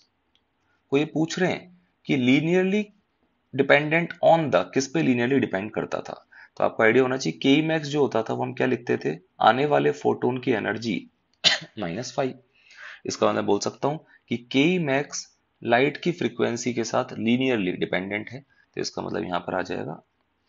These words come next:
लाइट की फ्रीक्वेंसी लिखा भी है ना, of the incident radiation, रेडिएशन के बारे में पूछा है, तो जो लाइट आ रही है उसकी फ्रीक्वेंसी के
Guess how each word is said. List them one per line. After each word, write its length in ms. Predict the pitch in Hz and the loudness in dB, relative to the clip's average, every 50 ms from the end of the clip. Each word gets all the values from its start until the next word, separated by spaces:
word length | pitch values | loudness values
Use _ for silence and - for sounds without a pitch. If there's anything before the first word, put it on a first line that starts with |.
| _ _ _ _ _ _ _ _ _ _ _ _ _ _ _ _ - | _ _ _ _ _ _ _ _ _ _ _ _ _ _ _ _ -2
लाइट 240 | 107 104 101 90 - | 0 2 2 2 0
की 140 | - - - | -4 -10 -10
फ्रीक्वेंसी 420 | - - 87 - - 85 - 95 | -8 -8 -8 -6 -6 -6 -2 -2
लिखा 180 | 95 95 120 127 | -2 -2 -2 -2
भी 100 | 139 139 | -4 -4
है 60 | 185 | -4
ना, 60 | 226 | -4
of 140 | 170 135 135 | -4 -2 -2
the 100 | 135 127 | -2 -2
incident 520 | 123 120 - - 143 139 156 170 156 131 | -2 -2 -4 -4 -2 -2 -2 -4 -4 -2
radiation, 640 | 113 107 110 110 113 123 127 120 - - 131 107 90 92 | 0 2 2 4 4 4 2 2 0 -2 -6 -6 -6 -4
रेडिएशन 720 | 98 101 107 110 110 120 120 117 - - 143 147 156 165 - _ _ _ _ _ _ - | -2 0 0 2 2 0 0 -2 -4 -6 -8 -8 -10 -12 -14 _ _ _ _ _ _ -4
के 100 | - 165 | -2 0
बारे 260 | 147 131 120 117 117 | 2 2 2 2 0
में 80 | 117 113 | -2 -4
पूछा 260 | 120 - - - - - | -8 -10 -10 -10 -12 -12
है, 80 | - | -12
तो 120 | - - 95 | -10 -6 -4
जो 180 | 95 98 - - | -4 -4 -4 -2
लाइट 300 | 92 95 101 113 117 110 | 0 2 2 2 2 0
आ 80 | 101 95 | 0 0
रही 120 | 98 104 | 0 -2
है 60 | 104 | -2
उसकी 280 | 101 - - - - - - _ - | -4 -6 -8 -10 -10 -10 -12 _ -12
फ्रीक्वेंसी 500 | 113 - - - 104 104 104 - 107 107 | -12 -8 -6 -6 -6 -6 -6 -6 -8 -6
के 200 | - - - | -6 -6 -8